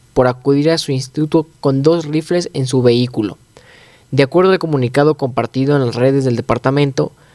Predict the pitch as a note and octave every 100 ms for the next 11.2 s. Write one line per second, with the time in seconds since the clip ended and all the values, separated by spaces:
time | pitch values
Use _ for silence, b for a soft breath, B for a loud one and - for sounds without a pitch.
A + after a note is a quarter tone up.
0 | b - D#3+ D#3 C#3+ A#2 C#3+ E3 F3+ D#3+
1 | D3 B2+ B2 - C#3+ D#3 C#3+ B2 A#2+ A#2+
2 | C3 C#3 C3+ B2+ A#2+ A#2+ B2+ C3+ D3+ D3+
3 | D3+ D3 B2 B2 C#3 C#3 C3 A#2+ - D3
4 | D3+ D3 B2 B2+ D#3+ D#3+ D3 D3+ D3 D#3
5 | C#3+ - - D3 - - - D3+ D3 D3+
6 | D3+ D3+ C#3+ B2+ A#2+ B2 b b b b
7 | b C#3+ C#3+ C#3+ C3+ C3 B2+ E3 E3+ F3
8 | F3 - - D3+ D3+ F3 F#3 F3+ F3 F3
9 | D3+ - B2+ D3 D#3 D3+ B2 A#2+ A#2 A2+
10 | - D3 C#3 D3 F3 - D#3+ C#3 B2 A#2
11 | A2+ E2